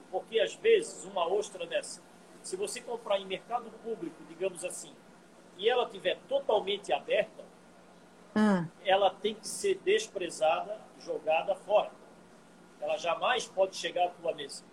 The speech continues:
Speaker 2: Tá.
Speaker 1: Então, eu tenho uma possibilidade muito grande de uma ostra aberta dessa chegar na sua mesa,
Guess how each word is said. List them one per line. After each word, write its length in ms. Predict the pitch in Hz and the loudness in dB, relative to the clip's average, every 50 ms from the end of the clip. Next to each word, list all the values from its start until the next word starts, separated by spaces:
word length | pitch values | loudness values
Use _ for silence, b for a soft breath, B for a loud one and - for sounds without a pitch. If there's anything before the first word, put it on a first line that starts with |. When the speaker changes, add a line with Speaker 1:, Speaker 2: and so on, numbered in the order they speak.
| - - - - - - - - - - - - - - - - - - | -20 -20 -20 -20 -20 -20 -20 -20 -20 -20 -20 -20 -20 -20 -20 -20 2 6
Speaker 2:
Tá. 180 | - 202 196 196 | 8 10 10 8
Speaker 1:
Então, 100 | 185 180 | 6 2
eu 60 | 175 - - | -4 -4 -2
tenho 240 | 220 226 247 240 233 | 0 0 0 -2 -2
uma 160 | 208 190 180 | -4 -4 -4
possibilidade 920 | - - - 247 240 - - - 190 175 180 165 165 160 160 147 143 143 143 147 | -4 -4 -4 -4 -4 -4 -8 -12 -12 -10 -10 -8 -2 0 0 0 0 -2 -8 -10
muito 280 | 190 226 220 - 190 | -10 -10 -10 -10 -14
grande 340 | 156 160 165 160 175 185 185 - - - - - - - - - - - - - - - - | -12 -10 -8 -8 -8 -8 -8 -12 -18 -20 -20 -20 -20 -20 -20 -20 -20 -20 -20 -20 -20 -18 -10
de 80 | - 202 | -10 0
uma 180 | 196 190 175 | 2 2 4
ostra 440 | 170 180 196 180 - - 170 160 151 | 4 2 -2 -2 -2 0 2 4 4
aberta 480 | 147 147 147 156 170 165 - - 151 143 | 2 2 0 0 0 0 0 -2 -6 -6
dessa 340 | - 143 160 185 - - 185 | -4 -6 -6 -6 -6 -8 -12
chegar 320 | - - 156 147 185 202 | -10 -10 -6 -4 -4 -4
na 80 | 208 196 | -4 -6
sua 300 | - - 240 247 247 190 | -8 -8 -2 0 2 2
mesa, 320 | 160 160 170 170 - - | 2 0 -6 -8 -8 -12